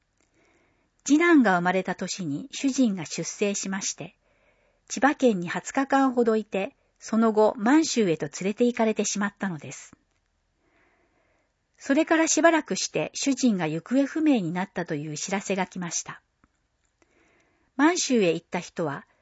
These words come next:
ソ連に捕まったりして、行方不明の人が多くいたそうです。もちろん手紙も来なくなりました。話によると、ソ連に捕まって敵のところへ行く途中で死んでしまったと聞きましたが、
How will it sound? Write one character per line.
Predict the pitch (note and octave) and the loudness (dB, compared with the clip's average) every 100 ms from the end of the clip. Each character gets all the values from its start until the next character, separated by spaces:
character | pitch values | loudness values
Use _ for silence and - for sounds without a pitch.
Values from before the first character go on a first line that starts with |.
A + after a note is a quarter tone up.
| _ | _
ソ | - D#4 | -2 2
連 | D4+ G#3+ | 4 2
に | F3 | -2
捕 | - A3 | -4 -2
ま | A3+ | 0
っ | A#3 | -2
た | - G3+ | -2 -4
り | E3 | -4
し | - | -6
て、 | - D#3+ - _ _ _ - | -6 -8 -10 _ _ _ -8
行 | G3 | -8
方 | - E4 E4 | 0 2 2
不 | F4 | 2
明 | E4+ C#4+ | 4 4
の | F#3 | 2
人 | - E3+ | -2 -4
が | E3 G#3+ | -2 0
多 | C4+ C#4+ | 0 0
く | E3+ | -6
い | |
た | - D#3+ | -8 -10
そ | - D#3+ | -6 -8
う | |
で | C#3 D#3+ | -8 -12
す。 | - _ _ _ _ _ _ _ _ _ _ _ _ _ _ _ _ _ _ | -16 _ _ _ _ _ _ _ _ _ _ _ _ _ _ _ _ _ _
も | G3+ | -4
ち | - D#4 | 0 6
ろ | C#4+ | 6
ん | A3+ | 4
手 | F#3+ | 0
紙 | F#3+ A3+ | 2 4
も | B3 B3+ | 6 6
来 | D4 | 6
な | D4 | 4
く | G#3+ | 4
な | F3+ | -4
り | D#3+ | -4
ま | D#3+ | -6
し | - - | -4 -6
た。 | - - _ _ _ _ _ _ _ _ _ _ _ _ _ _ _ _ _ _ | -10 -16 _ _ _ _ _ _ _ _ _ _ _ _ _ _ _ _ _ _
話 | - C4+ D#4 F4 | 2 4 4 4
に | D4+ | 6
よ | G#3+ | 4
る | F3 F3 | 0 -4
と、 | D#3+ - - _ | -6 -6 -12 _
ソ | - D#4+ | -8 0
連 | F4 C4 | 4 4
に | F3+ | 2
捕 | - - F3+ | -4 -6 -4
ま | F3+ | -4
っ | - _ | -8 _
て | D#3+ - - | -8 -8 -10
敵 | G3 C#4+ | -4 4
の | D4 D4 | 4 4
と | B3+ | 0
こ | D4 | 2
ろ | D4 | 2
へ | A3+ | 2
行 | F3+ | -2
く | - A#3 | -6 -2
途 | A3 | -2
中 | - G#3 G#3 | -2 -4 -2
で | G3+ | -2
死 | - B3 | 2 2
ん | B3+ | 2
で | |
し | C4+ C4 | 2 4
ま | C4+ | 2
っ | C4+ | 2
た | C4+ | -4
と | G3 | -6
聞 | - - | -8 -10
き | F#3 | -6
ま | F#3+ | -6
し | - | -6
た | E3+ | -8
が、 | D3+ D#3+ | -10 -10